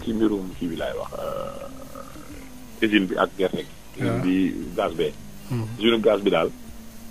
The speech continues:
Speaker 1: na Sénégalais yëpp xam ni ñi nekk ci réew mi, xam ni moom usine bi daw, euh, def,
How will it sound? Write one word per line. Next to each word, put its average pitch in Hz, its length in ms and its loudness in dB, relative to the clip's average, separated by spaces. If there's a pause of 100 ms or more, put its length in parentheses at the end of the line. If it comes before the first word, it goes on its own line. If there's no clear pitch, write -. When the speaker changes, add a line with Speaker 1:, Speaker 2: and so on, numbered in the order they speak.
Speaker 1:
na 98 180 4
Sénégalais 110 480 10
yëpp 107 180 4
xam 113 300 8
ni 85 160 -2 (260)
ñi 101 120 4
nekk 120 260 6
ci 123 80 4
réew 110 180 12
mi, 82 120 -2 (840)
xam 101 180 6
ni 104 100 2
moom 104 220 0
usine 101 220 -2
bi 98 160 -4
daw, 101 160 8 (100)
euh, 98 240 2
def, 98 180 2